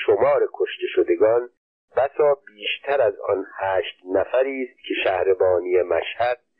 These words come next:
حسب الامر گزارش داد و بسا کمتر از هزار نفری است که هواداران آن شورش نوشتند.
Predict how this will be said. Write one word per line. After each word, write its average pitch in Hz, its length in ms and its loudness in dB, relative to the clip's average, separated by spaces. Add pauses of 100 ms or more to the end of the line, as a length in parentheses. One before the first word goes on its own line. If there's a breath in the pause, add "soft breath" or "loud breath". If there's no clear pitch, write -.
(300)
حسب - 400 0
الامر 117 580 0 (140)
گزارش 101 500 4 (140)
داد 131 280 4 (340)
و - 140 2
بسا 151 600 0 (440 soft breath)
کمتر 147 440 -2
از 113 120 4 (160)
هزار 107 440 4
نفری 117 520 0
است - 240 -16
که 123 260 4
هواداران 101 920 4
آن 101 240 2
شورش - 640 0
نوشتند. 90 600 2